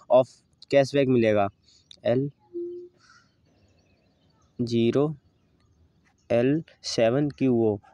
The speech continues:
तो दोस्तों सिंपली अप्लाई वाले section पे यहाँ पे आपको click कर देना है। click करने के बाद दोस्तों यहाँ पे आप देख सकते हो हमारी सारी टैक्स series दोस्तों unlock हो जाएंगी। दोस्तों बाय लाइफ टाइम text book, यहाँ पे आपको click करना है। click करने के बाद दोस्तों यहाँ पे कोई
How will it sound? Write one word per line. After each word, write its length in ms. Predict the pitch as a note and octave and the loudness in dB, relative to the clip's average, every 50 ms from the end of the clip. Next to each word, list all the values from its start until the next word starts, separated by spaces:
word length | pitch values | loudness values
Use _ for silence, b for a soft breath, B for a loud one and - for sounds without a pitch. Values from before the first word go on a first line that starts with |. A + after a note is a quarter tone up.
| b b | b b
तो 80 | C3+ | -2
दोस्तों 240 | C3 C3+ C3 - E3 | -2 -2 -2 -2 -4
सिंपली 440 | D3 - C#3+ B2+ - - C#3+ D3+ D3+ | -2 -2 -4 -4 -4 -2 0 0 0
अप्लाई 320 | C#3 C3+ C3 C#3 C3+ C3+ C#3 | 0 0 0 0 0 2 2
वाले 140 | C#3+ C#3+ D3 | 2 0 0
section 320 | - - C3+ - - C#3+ | -2 -4 -6 -4 -4 -4
पे 100 | C3 C#3 | -2 -2
यहाँ 140 | C#3 C3 C#3+ | -2 -2 -2
पे 100 | - D3+ | 0 0
आपको 220 | D3 C3 - - | 0 0 -2 -4
click 260 | A#2+ - A#2 A2+ B2 - | -4 -2 0 -2 0 0
कर 120 | - C3+ | 0 -2
देना 180 | C3 C#3 C#3+ D3 | 0 0 0 -2
है। 60 | D3 | -2
click 240 | C#3 - D3+ D#3 - | 0 0 -2 0 0
करने 180 | - D3 D3 D3 | -2 -2 0 0
के 40 | |
बाद 100 | D3 D3 | 0 0
दोस्तों 340 | C#3+ C#3+ D3 D3 - - D3+ | 0 0 -2 -2 -2 -2 -2
यहाँ 220 | D3 C#3+ C#3 C#3 C#3 | -2 -2 -2 -4 -4
पे 120 | - C#3+ | -2 -2
आप 100 | C#3 C3+ | -2 -2
देख 220 | B2+ B2 C3 B2+ - | 0 -2 -2 -2 -4
सकते 220 | - B2+ - - | -10 -8 -4 -2
हो 60 | C#3+ C#3 | -2 0
हमारी 400 | C3+ B2+ C3 C3 C3+ D3 D3 C#3+ - B B B B B B | 0 0 0 0 0 0 0 -2 -4 B B B B B B
सारी 280 | - - C3 C3+ C#3+ C#3 | -2 0 2 2 2 0
टैक्स 280 | - - C#3 C3 - - | 0 0 -2 -2 -2 -2
series 240 | D3 C3+ D3 C#3+ C3 | 0 0 0 0 0
दोस्तों 400 | C3 C3 B2+ - - D3 C#3 B2+ - b b b b b b b - | 0 -2 -2 -2 -2 0 0 -2 -4 b b b b b b b -2
unlock 340 | A#2+ B2 B2 C3 C3+ B2+ | 0 2 2 2 0 0
हो 60 | D3 C3+ | 0 0
जाएंगी। 440 | C3+ C#3 C#3 C#3+ D3 D#3 E3 E3 - - | 2 2 2 2 2 0 0 -2 -4 -4
दोस्तों 340 | C3 C3+ C#3 C3+ - D#3 C3+ | -2 -2 -2 0 0 0 0
बाय 160 | A#2+ B2 B2+ | 2 2 2
लाइफ 220 | C3+ C3+ C#3 C#3 - - | 2 2 2 0 0 0
टाइम 180 | C#3 C#3 C#3+ | 0 0 0
text 280 | C3+ - D3 C3+ - D3 | 0 0 -2 -2 -2 -4
book, 100 | C#3 C3 | -2 -2
यहाँ 200 | C3+ B2+ C3+ C#3+ | -2 -2 -4 -2
पे 120 | - - | -2 -2
आपको 180 | D3 C#3+ D3+ D3 | -2 0 -2 -4
click 260 | - - D3+ D3+ - | -2 -2 -2 0 0
करना 180 | - D3 D3 D3+ | 0 0 0 0
है। 60 | C#3+ | 0
click 260 | - E3 D#3+ E3+ - | 0 0 0 0 0
करने 160 | - D#3 D#3+ | -2 -2 0
के 40 | D#3 | 0
बाद 140 | D#3 D#3 D3+ | 0 -2 0
दोस्तों 300 | D3+ D#3 D3+ - - D#3 | -2 -2 -2 -2 -2 -2
यहाँ 180 | D3 C#3+ C#3+ | -2 -2 -2
पे 120 | C#3 - D3 | -4 -4 -6
कोई 380 | - - C#3 C#3+ D3 D#3 C#3+ | -2 0 2 2 2 2 0